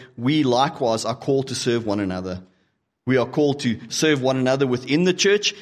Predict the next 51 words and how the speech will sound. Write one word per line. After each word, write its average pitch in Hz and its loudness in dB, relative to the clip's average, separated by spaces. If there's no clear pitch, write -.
and 151 2
indeed 170 2
to 170 -6
serve 208 2
others 190 0
outside 170 2
the 147 -4
church 147 -2
with 143 -4
the 135 -8
truth 147 -6
of 127 -6
the 131 -4
gospel. 98 -4
Thank 160 0
you 185 -6
for 151 2
the 135 4
testimony 131 0
that 107 -2
this 117 -4
little 117 -2
girl 107 -2
had. 98 -2
Thank 127 -6
you 147 -12
for 143 -4
the, 117 0
the 123 2
witness 139 0
that 127 -2
she 156 0
had 131 2
of 113 -2
being 135 2
willing 127 0
to 120 -8
share 160 0
the 135 0
little 135 2
bit 156 2
of 147 -2
truth 139 -4
that 127 -2
she 127 -4
had 107 -2
for 131 0
the 120 0
good 120 2
of 113 -2
others. 104 0